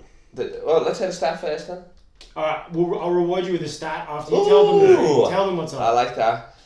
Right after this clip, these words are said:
Speaker 1: Um, even
Speaker 2: Tell
Speaker 1: though
Speaker 2: them
Speaker 1: you
Speaker 2: what
Speaker 1: work
Speaker 2: you
Speaker 1: for me, you're still, you're still your own man, and I appreciate that. Um, so I, I, I said, I made a statement saying if the Lakers lose, this before game one about two days ago, that if the Lakers lose, I will shave my head. Okay, and then Sam, as the good friend he is, and an analyst,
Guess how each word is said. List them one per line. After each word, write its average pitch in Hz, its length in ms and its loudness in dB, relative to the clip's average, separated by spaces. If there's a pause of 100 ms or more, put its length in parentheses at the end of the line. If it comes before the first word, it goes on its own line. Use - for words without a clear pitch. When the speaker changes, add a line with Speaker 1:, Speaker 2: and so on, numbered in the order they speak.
Speaker 1:
Um, 98 60 -4
even 98 540 -2
Speaker 2:
Tell 107 160 -4
Speaker 1:
though - 60 -2
Speaker 2:
them 117 60 2
Speaker 1:
you 117 60 2
Speaker 2:
what 120 80 0
Speaker 1:
work 131 160 0
Speaker 2:
you - 40 -8
Speaker 1:
for 156 120 -6
me, 143 320 0
you're 143 140 -8
still, 156 380 4
you're 151 100 -6
still 151 180 0
your 147 140 4
own 139 120 4
man, 113 240 0
and 113 80 -6
I 110 60 -2
appreciate 123 480 -6
that. - 160 -10 (520)
Um, 117 380 -2
so 123 220 0
I, 120 500 -2
I, 127 120 -2
I - 20 -6
said, 123 480 -2 (100)
I 135 140 -4
made 143 160 -2
a 139 60 -2
statement 120 400 -4
saying 110 240 -4
if - 60 -12
the 117 60 -6
Lakers 117 340 -4
lose, 110 360 -8
this 113 120 -10
before 107 340 -6
game 107 220 -8
one 92 140 -8
about 101 200 -10
two - 120 -14
days 90 240 -8
ago, 101 180 -10 (380)
that 110 180 -2
if 113 120 -6
the 123 60 -8
Lakers 110 280 -8
lose, 98 280 -6
I 110 120 -2
will 110 120 -4
shave 98 320 -4
my 95 140 -6
head. 85 300 -12 (340)
Okay, 98 280 -10
and 107 100 -10
then 95 160 -10
Sam, 120 420 -4
as - 140 -12
the 110 60 -10
good 107 180 -12
friend 101 240 -6
he 90 120 -4
is, - 320 -8 (180)
and 92 180 -10
an 92 120 -10
analyst, 90 600 -8